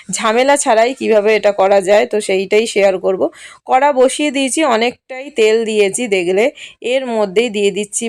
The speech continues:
বাদাম, কয়েকটা শুকনো লঙ্কা আর দিয়ে দিচ্ছি কারি পাতা। তো এগুলো তোমরা আলাদা আলাদা করেও ভেজে নিতে পারো, আমি আলাদা আলাদা করে ভাজিনি, আলাদা আলাদা ভাজার কোনো দরকার নেই। যেহেতু চটজলদি এই রেসিপিটা ট্রাই করব,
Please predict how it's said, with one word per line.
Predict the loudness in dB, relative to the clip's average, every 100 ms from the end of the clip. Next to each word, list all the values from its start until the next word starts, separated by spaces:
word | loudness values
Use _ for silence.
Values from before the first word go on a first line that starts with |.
| -2
বাদাম, | 2 2 2 0 -2
কয়েকটা | 0 0 0 -6 -8
শুকনো | -10 -4 2
লঙ্কা | 4 4 2 0 0
আর | 0 -2 -2
দিয়ে | -4
দিচ্ছি | -4 -10 -6 -4
কারি | 0 -2 0
পাতা। | -2 0 -4 -4 -20 -16
তো | -2
এগুলো | 0 2 2 2
তোমরা | 2 2 2 2
আলাদা | 2 2 4 4
আলাদা | 2 2 2
করেও | 2 2 2
ভেজে | 2 0 0
নিতে | -2 -2 0
পারো, | 2 2 0 -2
আমি | -4 -2 -2
আলাদা | 0 0 2 4
আলাদা | 4 2
করে | 2 0 2
ভাজিনি, | 0 0 -2 -2
আলাদা | -2 0 2 2
আলাদা | 2 0
ভাজার | 0 2 0 0
কোনো | -4 -2
দরকার | 2 2 2 -2 -2
নেই। | -4 -6 -8 -20 -20 -20 _
যেহেতু | -6 -2 0
চটজলদি | 2 0 2 2 2 0 0
এই | 2
রেসিপিটা | 2 -2 -4 -2 -2
ট্রাই | 2 0 2
করব, | 0 2